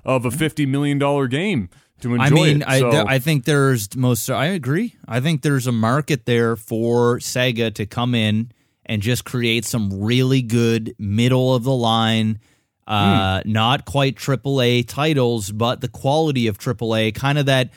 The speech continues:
Speaker 2: that uns-, you know, kinda like they have an opportunity to come out and be a company that, or a publisher that people respect, like, a,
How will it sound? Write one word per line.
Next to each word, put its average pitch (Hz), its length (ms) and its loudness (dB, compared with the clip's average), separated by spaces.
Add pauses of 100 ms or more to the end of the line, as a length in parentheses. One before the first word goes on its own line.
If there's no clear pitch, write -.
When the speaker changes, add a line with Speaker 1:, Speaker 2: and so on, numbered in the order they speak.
(260)
Speaker 2:
that 123 260 0
uns-, 135 360 2
you 147 120 0
know, 135 200 2 (240)
kinda 214 260 0
like 170 360 0
they 151 220 0
have 202 140 2
an 190 80 -2
opportunity 175 580 -2
to 131 80 2
come 151 260 0
out 147 160 2
and 123 160 -4
be 135 160 4
a 123 60 0
company 170 680 -2 (420)
that, 123 400 2 (440)
or 123 140 0
a 107 80 -2
publisher 160 760 0
that 127 360 0 (580)
people 160 340 0
respect, 123 920 -4
like, 117 360 -4
a, 127 100 -2